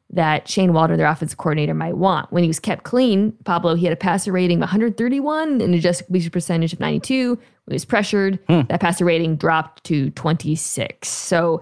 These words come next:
Speaker 2: <laughs>
Speaker 1: uh, you know, he, he, he's the guy who, when everything's right,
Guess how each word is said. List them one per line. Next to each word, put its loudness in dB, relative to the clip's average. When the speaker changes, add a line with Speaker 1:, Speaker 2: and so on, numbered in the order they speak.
Speaker 2:
<laughs> 0
Speaker 1:
uh, 4
you -6
know, -4
he, -4
he, -4
he's -2
the -4
guy 0
who, 2
when 0
everything's 2
right, 2